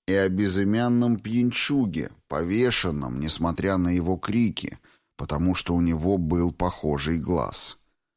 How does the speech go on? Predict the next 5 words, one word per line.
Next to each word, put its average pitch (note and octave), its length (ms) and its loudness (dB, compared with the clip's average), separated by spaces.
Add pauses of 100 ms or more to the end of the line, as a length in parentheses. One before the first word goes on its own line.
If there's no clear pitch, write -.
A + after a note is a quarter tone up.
(160)
На G#2+ 280 2
этом A#2 380 2
история G#2+ 500 2
Мейзера G#2+ 560 0
кончается, F2 960 -4